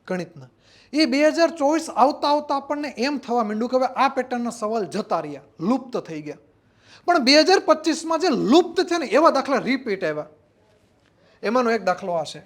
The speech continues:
કે અહીંયા મને બે સંખ્યાનો સરવાળો આપેલો છે અને બે સંખ્યાનો તફાવત આપેલો છે અને આમાં એમ એટલે કે પહેલી એટલે કે મોટી સંખ્યા આપણને પૂછેલી છે.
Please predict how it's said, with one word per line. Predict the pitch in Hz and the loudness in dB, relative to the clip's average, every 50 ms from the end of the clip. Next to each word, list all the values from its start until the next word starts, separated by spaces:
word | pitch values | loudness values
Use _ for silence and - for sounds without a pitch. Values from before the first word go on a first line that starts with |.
| _ _ _ _ _ _ - | _ _ _ _ _ _ -10
કે | 285 | -10
અહીંયા | 254 - - 214 262 311 339 | -6 0 2 2 4 4 2
મને | 330 330 339 320 | 0 0 -2 -2
બે | 233 180 180 220 277 330 330 | -4 0 0 0 2 2 0
સંખ્યાનો | - - 269 277 277 269 269 277 269 240 | 0 -2 -2 -4 -2 -2 -4 -4 -4 -4
સરવાળો | - - - 208 202 233 240 254 254 247 247 | -4 -4 -4 -2 0 2 4 4 4 6 4
આપેલો | 247 247 247 262 262 254 254 | 4 2 0 -4 -4 -4 -6
છે | 254 254 269 269 - _ _ _ _ - | -6 -8 -12 -14 -14 _ _ _ _ -10
અને | 202 208 190 | -6 -6 -6
બે | 156 151 170 226 269 277 | -6 -4 -4 -2 -2 -2
સંખ્યાનો | - - 233 240 226 233 233 226 208 | -2 -2 -4 -4 -4 -4 -4 -6 -6
તફાવત | 226 214 208 208 - 208 180 170 156 165 | -6 -8 -10 -8 -6 -6 -6 -6 -6 -8
આપેલો | 156 147 - 151 143 139 | -12 -12 -12 -16 -16 -16
છે | 135 - - - _ _ _ - - - - | -16 -20 -20 -20 _ _ _ -20 -20 -12 -4
અને | - 208 247 269 | -2 0 2 2
આમાં | 262 262 269 247 208 247 - | 2 4 2 2 0 0 -2
એમ | 269 277 330 311 - 170 - - | 0 2 4 4 2 0 -2 -8
એટલે | 202 196 240 240 240 | -10 -6 -2 -2 -2
કે | 220 233 | -2 -2
પહેલી | 233 240 - 240 254 285 302 285 233 | -4 -2 -2 0 0 0 0 0 -2
એટલે | 214 220 226 240 233 | -2 -2 -2 -4 -4
કે | 233 214 | -4 -4
મોટી | 175 175 175 180 233 277 - 349 294 | -4 -4 -2 -2 -2 -2 -2 -4 -4
સંખ્યા | 226 - 233 226 214 - 214 190 | -2 -2 -4 -4 -2 -2 0 -2
આપણને | 180 180 - 185 175 185 196 | -2 -2 -4 -8 -8 -8 -8
પૂછેલી | 185 - 208 202 - - 190 165 160 147 | -10 -10 -12 -10 -10 -8 -8 -8 -8 -10
છે. | 139 - - 156 | -12 -12 -16 -18